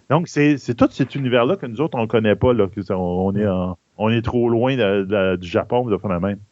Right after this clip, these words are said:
Il a fallu, je cherche beaucoup. On sait qu'en dix-neuf cent soixante et un, il a épousé, euh, Miyako Ma-, Maki, qui était justement une femme qui faisait du manga dans, dans le shoujo, qui était même une des toutes premières femmes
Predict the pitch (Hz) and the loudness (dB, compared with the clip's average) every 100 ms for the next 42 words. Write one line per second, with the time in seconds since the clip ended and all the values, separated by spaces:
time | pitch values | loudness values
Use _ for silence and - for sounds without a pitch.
0 | _ - - - - - _ _ _ _ | _ -20 -20 -20 -20 -20 _ _ _ _
1 | 127 151 196 190 247 - 208 196 156 156 | 2 4 4 4 2 2 0 -2 -4 -6
2 | - 110 - 123 151 - 196 147 - _ | -2 -4 -2 2 2 2 2 0 -2 _
3 | _ - 120 113 131 139 170 165 139 110 | _ -2 -2 0 -2 0 0 0 0 2
4 | 135 165 127 127 127 127 123 127 170 113 | 2 2 2 2 0 -4 -4 0 0 2
5 | 113 117 117 110 - 123 165 180 170 - | 2 2 0 -2 -8 -6 -2 0 -2 0
6 | 170 175 _ _ - 107 127 131 127 127 | -2 -2 _ _ -14 -8 0 0 0 0
7 | 120 - 170 - _ _ _ - 113 135 | -2 -4 -14 -14 _ _ _ -4 0 2
8 | 120 139 - 127 147 120 - 147 160 147 | 0 -2 0 2 2 0 0 0 0 -6
9 | 113 127 113 131 123 113 110 107 104 120 | -10 -4 0 0 -2 -2 0 0 2 2
10 | 151 135 101 104 87 98 117 117 - 131 | 0 -2 0 2 0 2 2 0 0 2
11 | 110 95 147 175 127 139 131 151 147 156 | 2 2 0 2 2 2 2 2 2 0
12 | 151 143 - _ - 196 190 - 139 143 | 2 -2 -4 _ -2 0 0 -2 -2 0
13 | 143 139 101 - 151 160 147 | 2 0 0 0 2 2 -4